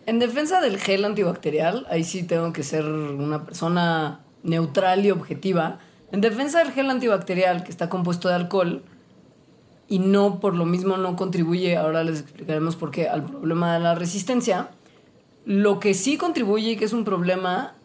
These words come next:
es todo lo que usted usa que es antibacterial y que probablemente no se ha dado cuenta siquiera que está usando. El triclosan es una sustancia que está en todo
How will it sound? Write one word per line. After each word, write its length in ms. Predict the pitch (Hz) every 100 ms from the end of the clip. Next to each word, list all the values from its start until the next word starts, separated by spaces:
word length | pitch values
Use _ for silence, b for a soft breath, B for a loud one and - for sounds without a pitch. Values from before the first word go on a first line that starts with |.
| _ - -
es 320 | 185 208 214
todo 240 | 240 233 285
lo 160 | 233
que 80 | 170
usted 260 | 156 214 214
usa 220 | 226 220
que 80 | 214
es 80 |
antibacterial 720 | 214 208 196 156 165 175 185 - -
y 100 | 190
que 140 | 170 170
probablemente 800 | 175 180 190 226 226 226 214 226
no 160 | 214
se 120 | 208
ha 60 | 226
dado 320 | 214 202 202
cuenta 280 | 202 196 202
siquiera 460 | 180 175 190 180 180
que 80 |
está 200 | - -
usando. 460 | 165 160 175 170 - - B B B B -
El 140 | 202
triclosan 500 | 180 202 226 233 277
es 120 | 311 302
una 180 | 294
sustancia 440 | 262 202 202 208 226
que 60 | 175
está 400 | 175 185 214 - - _
en 400 | 175 180 175 175 - - - _ _ _
todo 520 | - 254 240 254 302